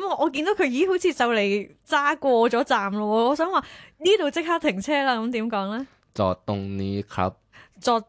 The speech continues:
Speaker 1: ตรงนี้ค่ะ啦，女仔就講。
Speaker 2: 係啦。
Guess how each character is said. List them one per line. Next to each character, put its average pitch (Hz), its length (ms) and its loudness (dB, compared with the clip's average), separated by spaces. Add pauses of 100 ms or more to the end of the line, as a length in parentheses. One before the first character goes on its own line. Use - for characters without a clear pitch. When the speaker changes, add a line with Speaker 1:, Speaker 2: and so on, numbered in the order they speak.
Speaker 1:
ต 240 60 0
ร 220 100 0
ง 214 140 2
นี้ 202 100 0 (300)
ค่ - 80 -8 (180)
ะ 156 60 -8
啦， 185 280 0 (100)
女 180 200 -2
仔 170 180 -6
就 208 80 -4 (120)
講。 165 320 -8 (260)
Speaker 2:
係 90 180 -6
啦。 85 120 -6